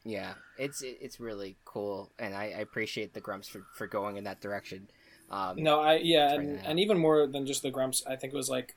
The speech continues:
Speaker 2: um, Layton and Vernon very specifically who, like,
Speaker 1: Yeah, the,
Speaker 2: wanted
Speaker 1: they,
Speaker 2: to
Speaker 1: the,
Speaker 2: create the game.
Speaker 1: it's, it was
Speaker 2: Um,
Speaker 1: like, it was like the, the game, it was the Green Grumps brand was on it, but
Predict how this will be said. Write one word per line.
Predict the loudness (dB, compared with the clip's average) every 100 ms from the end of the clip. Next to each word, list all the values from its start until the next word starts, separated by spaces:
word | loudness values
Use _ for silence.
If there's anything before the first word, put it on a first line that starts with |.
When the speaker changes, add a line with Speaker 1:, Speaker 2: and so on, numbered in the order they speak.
| -4
Speaker 2:
um, | -2 -2 -6 -12 -16 -20 _ -8 -8 -10 _ _ -14
Layton | -2 2 4 2
and | 0 -2
Vernon | -2 -2 -4 -8 -10 -8 -4
very | -2 0
specifically | 0 0 0 -4 -6 -6
who, | -8
like, | -6 2
Speaker 1:
Yeah, | 6 6
the, | 4
Speaker 2:
wanted | 4
Speaker 1:
they, | 4 4
Speaker 2:
to |
Speaker 1:
the, | 0
Speaker 2:
create | 0 -2 -4
the |
game. | -6 -8 -10 -6
Speaker 1:
it's, | 2 2 4 6
it | 6
was | 6
Speaker 2:
Um, | 4
Speaker 1:
like, | 0
it | 4
was | 4
like | 4 4
the, | 4 4
the | 0
game, | 2 2 4
it |
was | 2
the | 2
Green | 2 4
Grumps | 2 2
brand | 0 0
was | 0
on | 0 0 0
it, | -2
but | -6